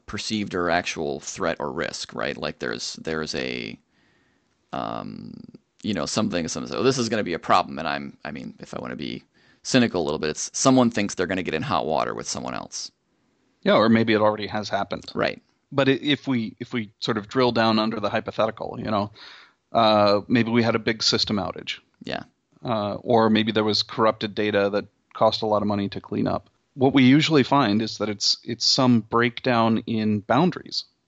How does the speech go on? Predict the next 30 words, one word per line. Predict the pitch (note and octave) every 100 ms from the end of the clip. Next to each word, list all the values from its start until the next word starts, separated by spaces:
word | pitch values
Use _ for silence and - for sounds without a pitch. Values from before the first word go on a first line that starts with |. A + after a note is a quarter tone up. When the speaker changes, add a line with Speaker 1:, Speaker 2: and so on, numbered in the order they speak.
| -
Speaker 2:
where | A2+ A2 G#2+ G#2 - - - _ _
this | A#2 A2+ C#3+ -
team | - C3 A2+ A2 A#2 - -
was | A#2+ A2
able | A2+ G#2+
to | A2+
do | G2+ A#2+
something | B2+ A2+ G#2+ G#2+ G#2 G#2 - _ _ _ _ _ -
that | A2
they | A2 A#2
couldn't | - A#2+ A2+
fix | - A2+ -
themselves, | - G#2 - D2+ - - - - _ _ _ _ _
right? | - F2+ -
So | G#2+
they | A2
created | B2+ - B2+ A#2 A2
problems | - G2+ G2+ G#2 -
for | G#2 -
other | G2+ G2+ G2+
people. | - - - - _ _ _ _ _ _ _ -
And | G#2+
maybe | E3+ C3
it's | -
just | - A#2
that | - -
you | G2+
have | G#2+
a |
separate | - A#2 G2+